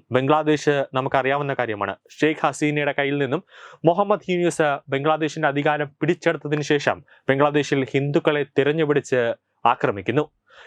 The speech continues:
ഇന്ത്യക്കാരാണെന്ന് കണ്ടു കഴിഞ്ഞാൽ അവരെ അപ്പോൾ തന്നെ, ആ, മുഹമ്മദ് യൂനുസ് എന്ന ഗുണ്ട നേതാവ് അവരുടെയൊക്കെ ലോക്കൽ സപ്പോർട്ടോടുകൂടി ഹിന്ദുക്കളെ വധിക്കുന്നു, ക്ഷേത്രങ്ങളെ അടിച്ചു തകർക്കുന്നു, ക്ഷേത്രത്തിലെ നമ്പൂതിരിമാരെ അടക്കം പൂജാരിമാരെ അടക്കം കൊല ചെയ്യപ്പെടുന്ന ഒരു അവസ്ഥയിലേക്ക് എത്തുന്നു. അപ്പോൾ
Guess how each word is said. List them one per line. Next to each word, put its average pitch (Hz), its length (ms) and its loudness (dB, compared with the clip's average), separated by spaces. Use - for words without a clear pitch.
ഇന്ത്യക്കാരാണെന്ന് 160 720 2
കണ്ടു 156 200 0
കഴിഞ്ഞാൽ 147 340 -2
അവരെ 143 180 2
അപ്പോൾ 190 340 0
തന്നെ, 147 220 -2
ആ, - 20 4
മുഹമ്മദ് 160 320 -2
യൂനുസ് 151 280 -2
എന്ന 139 160 -2
ഗുണ്ട 143 220 2
നേതാവ് 139 540 0
അവരുടെയൊക്കെ 139 440 -2
ലോക്കൽ 151 240 0
സപ്പോർട്ടോടുകൂടി 131 680 0
ഹിന്ദുക്കളെ 143 420 2
വധിക്കുന്നു, 135 480 -2
ക്ഷേത്രങ്ങളെ 139 560 0
അടിച്ചു 131 260 -4
തകർക്കുന്നു, 139 380 -2
ക്ഷേത്രത്തിലെ 131 520 -2
നമ്പൂതിരിമാരെ 135 760 -2
അടക്കം 135 260 -2
പൂജാരിമാരെ 143 640 2
അടക്കം 139 280 -2
കൊല 143 260 0
ചെയ്യപ്പെടുന്ന 131 420 -2
ഒരു 123 40 2
അവസ്ഥയിലേക്ക് 117 440 -4
എത്തുന്നു. 135 220 0
അപ്പോൾ 175 160 2